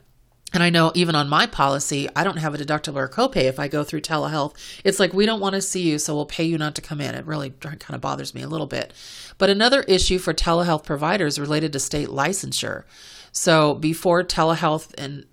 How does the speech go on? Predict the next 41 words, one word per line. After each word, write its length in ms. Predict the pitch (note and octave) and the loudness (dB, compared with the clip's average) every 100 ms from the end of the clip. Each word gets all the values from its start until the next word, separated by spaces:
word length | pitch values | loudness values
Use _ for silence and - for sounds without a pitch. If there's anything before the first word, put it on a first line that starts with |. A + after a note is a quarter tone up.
| _ | _
some 180 | - A3 | -4 -2
people 200 | G3+ D#3+ | -2 -2
say, 340 | - D#3 D3+ | 0 2 2
"Oh, 160 | - E3+ | 2 2
it's 140 | D#3+ | 0
become 320 | - C#3+ D#3 D3 | -4 -8 -8 -4
popular." 480 | G3 G#3+ G3+ C3+ | -4 -2 -2 -4
No, 280 | C3 A3 G3+ | -4 -4 -4
it 140 | D3+ D3+ | -4 -4
was 180 | D#3 | -6
mandated 720 | C#3+ D#3 A3+ D3 C3+ C#3 C#3 - - - - | -4 -4 -2 -2 0 0 0 -4 -16 -14 -4
and 120 | D#3 | -2
it 60 | D#3 | 0
was 140 | C#3+ | -2
a 60 | C#3 | -2
lifeline. 580 | C3 G3 A3+ - G2+ | 0 0 -2 -8 -8
We 120 | B2 D3 | -8 -2
had 240 | G3 A#3 | 2 4
to 80 | B3 | 2
pivot 320 | - C3+ - | 0 -4 -6
to 80 | D3 | -6
that. 140 | C3+ | -4
It 60 | C3+ | -2
wasn't 260 | D#3+ E3 C3 | -2 -4 -6
an 60 | - | -2
option. 520 | D#3+ G3+ - G#2+ A#2 - - - | -2 0 -6 -8 -12 -18 -20 -10
So 160 | - E3+ | 0 0
it's 120 | E3+ | 2
not 140 | A3+ B3 | -2 -2
that 80 | |
it 60 | F3 | -2
became 360 | D#3+ - D#3 C3+ | -2 -2 -4 -4
popular. 680 | - G#3 B3 D#3 C#3 C#3 - - - | 2 2 2 0 0 0 -4 -16 -4
It 140 | E3+ | 0
became 380 | D#3+ D#3+ F3 E3 | 2 0 -2 -2
convenient 640 | D#3+ C3+ D3+ G3 F#3+ D3+ - | -4 -4 0 0 2 -2 -2
and 160 | D3 | -4
appropriate 600 | C#3 - G3+ G#3 F3 D3+ C3+ | -6 -2 -2 0 2 2 0
at 140 | A#2+ | -4
the 80 | - | -4
time. 580 | - G#3 A3+ C#3+ C3+ | -6 -4 -2 -2 -6